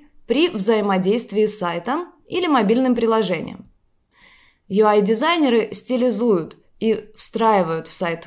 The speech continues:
кнопки, кнопки, меню, слайдеры и многое другое, согласно выводам, которые сделал U X-специалист. Дизайн интерфейса сводится к выбору правильных элементов интерфейса,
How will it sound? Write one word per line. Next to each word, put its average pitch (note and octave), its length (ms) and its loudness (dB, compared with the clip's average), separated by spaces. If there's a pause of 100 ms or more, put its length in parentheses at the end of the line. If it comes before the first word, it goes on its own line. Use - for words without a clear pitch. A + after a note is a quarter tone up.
кнопки, F#3+ 680 -4 (380)
кнопки, A3 680 0 (180)
меню, G#3 720 0 (520)
слайдеры G#3+ 720 0 (300)
и A#3 80 -2
многое D#4+ 380 4
другое, G3 640 0
согласно G3+ 720 -2
выводам, G3 720 -2 (100)
которые G#3+ 440 -2
сделал A3 420 0
U F3+ 240 -2
X-специалист. - 880 -6 (1600)
Дизайн G#3 580 2
интерфейса A#3 720 0
сводится A3 580 0
к G3+ 80 -10
выбору A3+ 420 2
правильных F#3+ 760 0
элементов F3 580 -8
интерфейса, - 840 -8